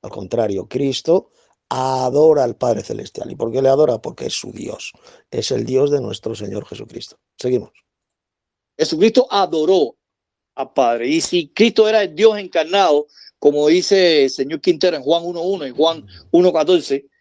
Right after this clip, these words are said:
Speaker 2: que Dios se manifestó en carne.
Speaker 1: Bueno, a ver si se entera usted, Fran, ¿eh? Atalayado. Cristo es un Dios encarnado, hecho hombre.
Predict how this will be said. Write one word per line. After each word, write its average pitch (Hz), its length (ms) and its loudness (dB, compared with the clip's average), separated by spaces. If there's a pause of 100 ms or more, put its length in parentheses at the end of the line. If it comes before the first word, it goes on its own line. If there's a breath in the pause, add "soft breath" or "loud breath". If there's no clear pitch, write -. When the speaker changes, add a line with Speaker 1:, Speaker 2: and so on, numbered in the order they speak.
(200)
Speaker 2:
que 139 140 4
Dios 160 160 2
se 196 100 2
manifestó 156 480 -4
en 170 120 -6
carne. 156 320 -2
Speaker 1:
Bueno, 165 160 2
a 160 40 4
ver 185 100 4
si 208 100 -2
se 202 80 4
entera 165 280 0
usted, 113 320 -4
Fran, 127 380 -2 (340)
¿eh? 147 280 -4
Atalayado. 120 680 -2
Cristo 240 340 0
es 220 140 -4
un 170 160 -8
Dios 170 280 -4
encarnado, 131 680 -4
hecho 131 260 -2
hombre. 127 460 -6